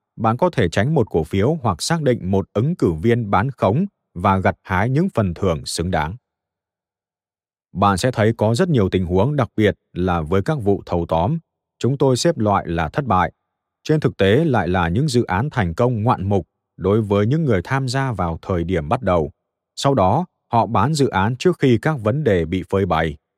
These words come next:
Những kiểu thành công đó chắc chắn sẽ tiếp tục cho đến khi các nhà đầu tư biết cách tránh xa chúng.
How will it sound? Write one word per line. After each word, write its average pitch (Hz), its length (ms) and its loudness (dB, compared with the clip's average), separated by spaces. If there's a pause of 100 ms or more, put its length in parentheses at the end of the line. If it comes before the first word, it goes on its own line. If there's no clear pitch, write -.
(500)
Những 165 200 2
kiểu 110 260 4
thành 95 220 -2
công 127 200 0
đó 101 280 2 (100)
chắc 135 140 -2 (120)
chắn 113 300 0
sẽ 104 280 -4
tiếp 175 220 2
tục 101 200 2 (280)
cho 123 180 0
đến 131 180 2
khi 139 240 2
các 180 160 -2
nhà 101 180 0
đầu 95 280 0
tư 131 240 4
biết 123 220 0 (100)
cách 113 160 0 (140)
tránh 87 240 -4
xa 78 300 -6
chúng. 82 320 -4